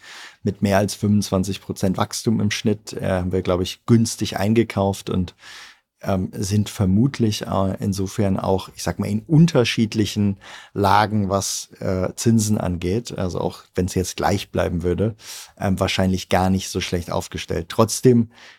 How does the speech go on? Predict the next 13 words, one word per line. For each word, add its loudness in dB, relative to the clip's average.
ähm, 0
äh, 0
äh, -6
klar, -2
wenn 4
die 0
Zinsen 4
dieses 0
Jahr 4
noch 0
dramatisch 0
fallen, 0
was -2